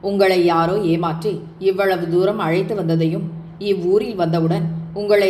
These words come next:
ஆட்கள் பின்பற்றி வந்ததையும் ஆற அமர யோசித்து பார்க்கும்போது பெரிய பயத்தை கொடுக்கிறது. ஒரு கால் இது துப்பறியும் கோவிந்தன் சூழ்ச்சியாயிருக்குமோ என்னமோ தெரியவில்லை.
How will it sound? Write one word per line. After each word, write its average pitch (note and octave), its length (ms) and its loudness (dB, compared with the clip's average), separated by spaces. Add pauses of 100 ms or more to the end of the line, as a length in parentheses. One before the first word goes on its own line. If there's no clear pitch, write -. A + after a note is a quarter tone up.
ஆட்கள் G#3+ 460 -4
பின்பற்றி F#3 440 -4
வந்ததையும் E3 500 0 (440)
ஆற G#3 260 4
அமர F3 320 -2
யோசித்து F3 440 -4
பார்க்கும்போது E3 600 0 (420)
பெரிய F#3+ 400 2
பயத்தை F3+ 400 -2
கொடுக்கிறது. F3+ 500 -2 (580)
ஒரு F3+ 260 2
கால் F3+ 260 -2 (280)
இது F#3 260 4
துப்பறியும் G#3+ 640 -4
கோவிந்தன் F3+ 500 -2
சூழ்ச்சியாயிருக்குமோ F3+ 840 -2 (400)
என்னமோ F3+ 440 0
தெரியவில்லை. F3+ 520 -2